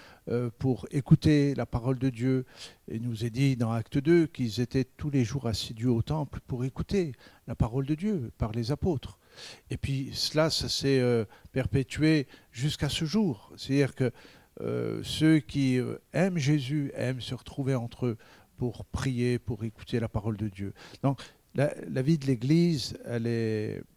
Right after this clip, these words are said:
elle doit être ainsi, avec, euh,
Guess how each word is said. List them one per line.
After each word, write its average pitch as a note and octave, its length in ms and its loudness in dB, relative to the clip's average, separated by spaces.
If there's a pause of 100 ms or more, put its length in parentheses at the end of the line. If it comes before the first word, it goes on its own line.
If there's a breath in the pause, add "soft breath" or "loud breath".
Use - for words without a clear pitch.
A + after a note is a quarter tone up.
(300)
elle C3+ 140 -2
doit D#3+ 180 6
être F#3 320 2 (120)
ainsi, - 440 -4 (1200 loud breath)
avec, C3 500 -2
euh, B2+ 140 0